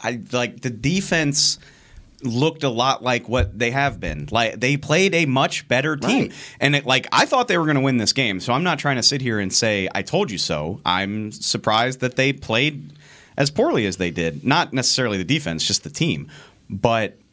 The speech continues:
Speaker 1: I said this after the Giants game. I was like, "This is all well and good, but it won't be Mike Glennon forever." And that's, that's what happened. Like, they played a better team. I thought they were solid defensively, but not amazing.
Speaker 2: Right.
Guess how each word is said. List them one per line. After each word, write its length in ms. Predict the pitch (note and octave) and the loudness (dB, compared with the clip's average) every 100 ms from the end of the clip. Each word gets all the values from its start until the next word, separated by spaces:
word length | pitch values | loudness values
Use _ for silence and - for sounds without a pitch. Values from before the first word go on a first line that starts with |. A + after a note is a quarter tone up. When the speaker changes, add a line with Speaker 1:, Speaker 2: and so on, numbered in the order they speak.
| _ _ - | _ _ -8
Speaker 1:
I 100 | G#2+ | -4
said 280 | - D3+ D3 | 0 0 0
this 160 | C#3 B2+ | 0 0
after 220 | B2 - | -2 -4
the 60 | F2+ | -6
Giants 380 | G2+ B2 G2 | -4 -2 -4
game. 240 | - D#2+ D#2 | -4 -6 -4
I 100 | E2+ | -4
was 160 | E2 | -2
like, 200 | E2 E2+ F#2+ | -2 -2 -2
"This 180 | - | -2
is 80 | C#3 | 0
all 220 | C#3 C#3+ C3+ | 2 2 2
well 200 | D3 D3 | 2 0
and 140 | C#3 | 0
good, 340 | D#3 B2 D2+ - - - | 0 0 -2 -12 -20 -6
but 120 | - A#2 | 0 2
it 120 | C3 | 2
won't 220 | C3 D3+ | 0 2
be 140 | D3 | 2
Mike 260 | E3 B2 A2+ | 2 0 0
Glennon 340 | G#2+ B2+ A2+ | 0 0 0
forever." 460 | - G2 G#2+ - B1+ - _ - | -2 -2 -2 -4 -14 -20 _ -6
And 160 | G2+ G2+ | -4 -2
that's, 260 | A2+ - G#2 - - | -2 -4 -8 -8 -4
that's 260 | A2 - | -2 -2
what 160 | G#2 A2 | -4 -2
happened. 360 | G#2 F#2+ C#2+ | -2 -4 -8
Like, 160 | D#2 D#2 | -10 -4
they 120 | F2 | -6
played 260 | - B2+ D#3 | 0 0 0
a 40 | |
better 260 | C3+ C3+ A#2+ | 0 0 0
team. 400 | - A2+ A2 G#2+ - - - - | -2 0 0 -2 -8 -20 -20 -8
I 80 | - | -2
thought 220 | C3 C3 | 0 2
they 100 | B2 | 0
were 80 | A2 | 0
solid 400 | - C3+ C#3 B2 | 2 4 4 0
defensively, 640 | A#2 A#2+ A2+ G#2+ F#2+ A2 | -2 -2 0 -2 0 0
but 160 | G#2 G#2 | 0 0
not 200 | A#2 C3+ | 2 2
amazing. 520 | D3 F#3 D3 G2 A2 | 2 2 0 0 0
Speaker 2:
Right. 180 | E3+ | 0